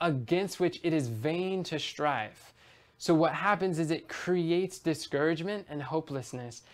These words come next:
and it often is, um, concealed under an appearance of indifference or apathy.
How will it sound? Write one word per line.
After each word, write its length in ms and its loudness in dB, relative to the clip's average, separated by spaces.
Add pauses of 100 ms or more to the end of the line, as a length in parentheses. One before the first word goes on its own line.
(280)
and 280 0 (320)
it 280 0 (160)
often 720 2 (120)
is, 440 0 (480)
um, 400 0 (100)
concealed 840 0 (120)
under 500 0 (280)
an 80 0
appearance 1000 -4 (120)
of 140 -2
indifference 880 -6 (320)
or 200 4
apathy. 640 -4